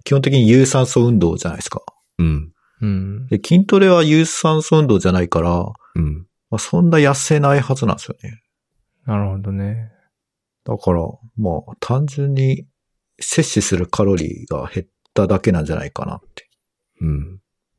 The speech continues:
Speaker 2: やっぱね、食事が一番効くんすよ。
Speaker 1: うん。
Speaker 2: ダイエットは。
Speaker 3: って言ってます。なんか、食事が最大のサプリじゃないけど。
Speaker 2: うん。
Speaker 1: じゃあ、三食沼？
Speaker 3: 沼。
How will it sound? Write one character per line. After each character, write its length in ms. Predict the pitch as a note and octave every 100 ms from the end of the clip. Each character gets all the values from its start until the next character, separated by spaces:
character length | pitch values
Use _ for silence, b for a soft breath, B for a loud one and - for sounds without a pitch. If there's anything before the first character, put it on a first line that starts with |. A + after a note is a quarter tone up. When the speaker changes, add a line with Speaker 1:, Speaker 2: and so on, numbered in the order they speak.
| _ _ _
Speaker 2:
や 140 | - E2+
っ 40 |
ぱ 140 | -
ね、 200 | D#2 D#2+ E2+
食 320 | - E2+ A2
事 180 | A#2+ A#2+
が 100 | A#2
一 220 | A2 -
番 160 | A2+
効 80 | -
く 160 | - A2+
ん 80 | F2+
す 80 | -
よ。 160 | - _ _ _ _ _ _ -
Speaker 1:
う 60 | F2
ん。 680 | F2 E2 D#2+ D2 C#2+ C#2 - _ _ _
Speaker 2:
ダ 120 | -
イ 100 | D2
エ 20 | C#2+
ッ 80 | -
ト 100 | -
は。 100 | G#2
Speaker 3:
っ 20 | _ _ _ _ _ _ _
て 60 | C3
言 60 |
っ 20 |
て 160 | - -
ま 160 | C3+ C3
す。 180 | -
な 100 | C3
ん 40 | A#2
か、 220 | - - -
食 280 | - B2 A#2
事 140 | A2 A2
が 120 | G#2+
最 220 | - G#2
大 160 | G2+ G2
の 140 | G2
サ 180 | - G#2
プ 120 | F#2+
リ 60 | A2+
じ 120 | -
ゃ 20 |
な 140 | B2+
い 40 | B2+
け 120 | _ _ _
ど。 20 |
Speaker 2:
う 40 | D#2
ん。 200 | C#2+ - - _ -
Speaker 1:
じ 100 | -
ゃ 40 |
あ、 40 | G2+
三 260 | - D3
食 240 | C3+ A#2 F#2+
沼？ 440 | F#2+ F#2 F#2 A#2+ - _ _ _ _ _ _ -
Speaker 3:
沼。 480 | G#2 G2+ G2 F#2+